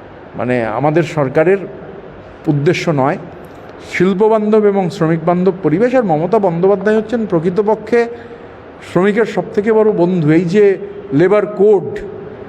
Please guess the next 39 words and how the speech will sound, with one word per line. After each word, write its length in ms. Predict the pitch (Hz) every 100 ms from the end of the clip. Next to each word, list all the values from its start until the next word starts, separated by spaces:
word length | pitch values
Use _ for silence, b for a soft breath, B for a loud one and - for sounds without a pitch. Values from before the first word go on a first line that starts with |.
| - - - - - - -
সেই 120 | 170 170
লেবার 340 | 190 214 220
কোডের 400 | 190 202 214 220
বিরোধিতা, 600 | 160 185 220 190 165 120 -
চীনের 360 | 208 233 233
পা-, 220 | 233 214
প্রাচীরের 480 | 208 208 208 214 208
মতো 200 | 202 196
লেবার 300 | 185 190 196
কোডের 240 | 190 190 185
সামনে 360 | - 180 180
দাঁড়িয়ে 260 | 160 160 170
রয়েছেন 360 | 175 170 175 156
তিনি। 180 | 156 143
তার 260 | 151 160
জন্যই 360 | 143 180 190 202
আজও 200 | 170 170
লেবার 260 | 165 165 160
কোড 140 | 175
চালু 260 | - 139 151
করা 220 | 160 151
যায়নি, 360 | 135 127 117 101 B B B -
উনি 140 | 175
চালু 260 | 175 175 180
করতে 280 | 185 185 180
দেবেন 280 | 170 214
না 120 | 196 160
লেবার 240 | 135 117 -
কোড। 120 | 98 - B B B B B -
তো 100 | 233
শ্রমিকের 560 | - 180 202 233 277
স্বার্থ 420 | 247 - 226 - 254
মমতা 320 | 226 196 202
বন্দ্যোপাধ্যায়ের 640 | 208 196 208 196 202 202
থেকে 180 | 208 202
বেশি 240 | 165 -
কেউ 180 | 180 202
বোঝেন 280 | 156 151 190
না। 180 | 208